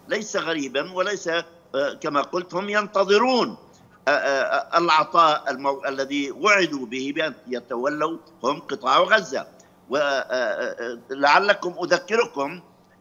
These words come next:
بالستة الذين تم إلقاء القبض عليهم قبل أسبوعين، آه، أو ثلاثة أسابيع، وهم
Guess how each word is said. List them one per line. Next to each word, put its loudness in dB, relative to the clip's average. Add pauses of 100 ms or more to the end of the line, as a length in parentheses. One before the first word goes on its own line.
(120)
بالستة 0
الذين 0
تم 2
إلقاء 2
القبض -2
عليهم 0
قبل -2 (280)
أسبوعين، -2 (340)
آه، -4
أو -2
ثلاثة -2
أسابيع، 2 (840)
وهم 0